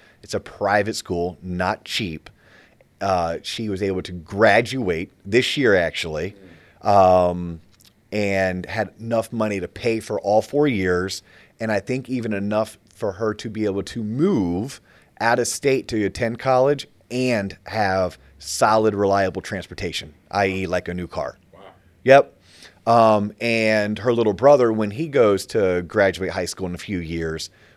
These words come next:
Speaker 1: will have a very similar setup, uh, a great, um, you know, jump start to life. He was a father.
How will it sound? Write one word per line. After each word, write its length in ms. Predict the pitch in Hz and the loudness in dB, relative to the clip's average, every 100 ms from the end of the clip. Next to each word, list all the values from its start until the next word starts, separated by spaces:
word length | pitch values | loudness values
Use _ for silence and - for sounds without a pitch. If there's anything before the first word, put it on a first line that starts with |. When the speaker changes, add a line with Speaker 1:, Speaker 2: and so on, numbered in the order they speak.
| _ | _
Speaker 1:
will 140 | 101 | 2
have 320 | 104 95 95 - | 4 2 0 -4
a 120 | 104 | -8
very 460 | 85 92 110 104 98 | -4 0 2 0 -4
similar 580 | - - 110 101 92 | -6 -4 -2 0 -2
setup, 600 | 87 - 127 101 80 - - _ _ - | -4 -4 0 0 0 -6 -14 _ _ -6
uh, 280 | 92 87 85 | 0 2 2
a 80 | 95 | -2
great, 460 | 92 101 98 - | 2 2 0 0
um, 560 | 101 90 87 87 87 76 - | 0 2 -2 -6 -10 -14 -6
you 140 | 131 | -4
know, 160 | 82 80 - 101 | -4 -6 -16 -4
jump 260 | 113 101 | -2 -2
start 300 | - 113 98 | -2 0 0
to 80 | - | -4
life. 480 | 92 123 82 78 - _ - _ _ _ _ _ _ _ | 2 2 2 -4 -20 _ -20 _ _ _ _ _ _ _
He 140 | 131 | 0
was 140 | 117 107 | 2 2
a 40 | |
father. 560 | - 107 87 85 85 | 6 8 8 2 -2